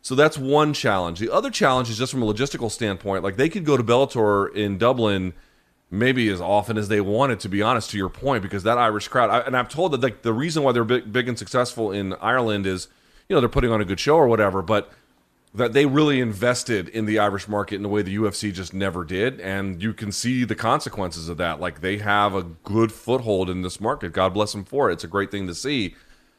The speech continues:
But, like, is it really best for your ratings for Showtime, and I don't know what they are. I've not seen them. If you're on at four in the afternoon versus, you know, at,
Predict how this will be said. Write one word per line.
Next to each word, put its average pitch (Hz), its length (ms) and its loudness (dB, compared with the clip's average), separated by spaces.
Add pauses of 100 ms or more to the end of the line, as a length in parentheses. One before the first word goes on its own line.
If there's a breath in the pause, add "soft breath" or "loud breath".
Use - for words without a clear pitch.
(140)
But, 135 120 0
like, 127 340 2 (120)
is 131 200 0
it 123 80 0
really 135 340 2
best 123 560 0
for - 180 -2
your 113 160 4
ratings 110 720 2 (180)
for 101 200 0
Showtime, 135 480 2
and 104 100 0
I 104 80 2
don't 110 160 -2
know 107 100 0
what 98 160 -2
they 95 100 0
are. 101 200 4
I've 90 100 0
not 92 200 -4
seen 139 280 -2
them. 92 300 0 (400 soft breath)
If 120 180 0
you're 127 140 6
on 120 260 4
at 98 100 -6
four 123 300 2
in 110 80 2
the 107 100 0
afternoon 107 640 0
versus, 95 500 -4
you 95 60 -2
know, 82 220 -4
at, 82 60 -6